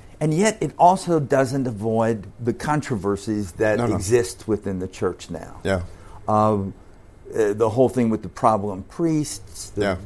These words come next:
Speaker 1: predators that are there, and also their histories.
Speaker 2: Yeah.
Speaker 1: Can you talk a little about his history, Bergoglio,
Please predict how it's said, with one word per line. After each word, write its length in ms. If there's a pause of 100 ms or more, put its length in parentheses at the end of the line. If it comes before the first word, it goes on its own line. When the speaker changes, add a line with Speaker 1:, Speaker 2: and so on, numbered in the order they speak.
(540)
Speaker 1:
predators 720
that 180
are 80
there, 360
and 160
also 380
their 240
histories. 640 (100)
Speaker 2:
Yeah. 160 (380)
Speaker 1:
Can 120
you 80
talk 340
a 40
little 360
about 560
his 280
history, 480
Bergoglio, 580